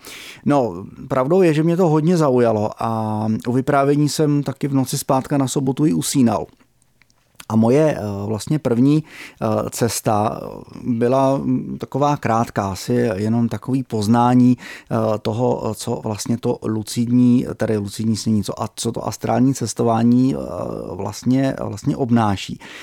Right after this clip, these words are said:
Říká se, že k tomu vede dlouhá cesta. Já, hlavně na začátku je poznání sebe sama a vyřešení takových těch, eh, vnitřních bolestí a křivd. Eh, mně se to povedlo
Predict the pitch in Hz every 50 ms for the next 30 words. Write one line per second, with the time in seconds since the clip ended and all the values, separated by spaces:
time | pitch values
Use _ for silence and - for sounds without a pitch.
0 | - - - - 110 104 120 117 - 143 139 135 - 151 143 160 - - - 147
1 | 160 156 147 147 165 156 135 131 131 123 135 151 156 151 - 131 101 - - -
2 | 101 - - - _ _ _ _ - - - - - - 98 98 98 98 101 104
3 | 107 107 110 107 101 113 110 117 127 135 139 139 131 123 113 117 113 120 117 -
4 | 131 123 120 - - 139 131 - - 127 117 113 123 123 123 123 127 135 131 -
5 | 135 127 127 131 - - 123 107 110 113 120 - 127 117 113 110 104 104 110 110
6 | 113 113 - 131 123 120 117 113 107 - 117 113 110 - 127 120 - - 120 113
7 | 107 104 110 113 110 - - 127 127 127 120 113 104 104 110 113 117 113 - -
8 | - 127 131 135 135 - - - 110 - - - - - - - - - - -
9 | - - - - _ - 113 110 110 113 117 110 113 110 - 170 175 - 254 -
10 | 208 160 127 117 104 95 101 92 -